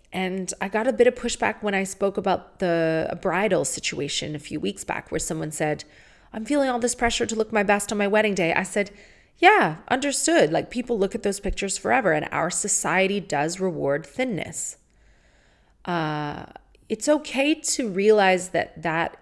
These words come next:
is sometimes unsustainable and toxic, and it's achieved through means of disordered eating and self-harm.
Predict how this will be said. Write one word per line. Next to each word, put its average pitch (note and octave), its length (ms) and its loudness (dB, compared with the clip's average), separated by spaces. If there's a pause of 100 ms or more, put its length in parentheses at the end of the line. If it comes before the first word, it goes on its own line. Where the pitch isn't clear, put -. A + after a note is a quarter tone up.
is D#3 400 -2
sometimes D#3 1080 -8
unsustainable E3 1080 -4 (400)
and C#3 200 -8
toxic, E3 840 -2 (540)
and E3 160 -4
it's - 160 -6
achieved D#3+ 640 -6
through D3+ 520 -2
means D3+ 540 -8
of C#3+ 240 -8
disordered D3+ 520 -2
eating D#3+ 500 -2 (100)
and C3+ 380 -8
self-harm. D#3+ 840 -4